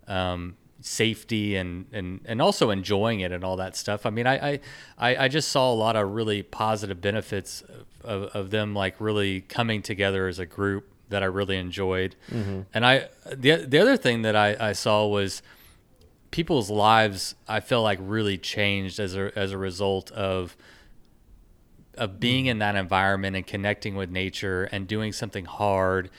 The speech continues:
Speaker 1: And at the end of the day, getting a, a, just a supreme, um, victory or a, a sense of accomplishment. Y-, you know, uh,
Speaker 2: Yeah.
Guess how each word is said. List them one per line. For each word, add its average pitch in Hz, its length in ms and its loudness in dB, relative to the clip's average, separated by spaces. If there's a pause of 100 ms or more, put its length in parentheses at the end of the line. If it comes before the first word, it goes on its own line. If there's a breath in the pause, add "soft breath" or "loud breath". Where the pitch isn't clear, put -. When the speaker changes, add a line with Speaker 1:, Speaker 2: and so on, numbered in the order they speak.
(240 loud breath)
Speaker 1:
And 98 340 0
at 107 140 0
the 107 120 -2
end 107 120 -2
of 95 80 -4
the 98 80 -2
day, 95 360 2
getting 98 320 -4
a, 95 220 -2
a, 95 140 -6
just 101 260 -6
a 98 80 -4
supreme, 107 800 -4 (680 loud breath)
um, 90 600 -2 (380)
victory 98 840 0
or 92 640 0
a, 104 80 -2 (360)
a 101 60 -12
sense - 260 -4
of 101 80 -6
accomplishment. 101 840 -4 (720 loud breath)
Y-, 131 220 -16
you 135 300 -6
know, 113 220 4
uh, 123 100 -6
Speaker 2:
Yeah. 95 260 -4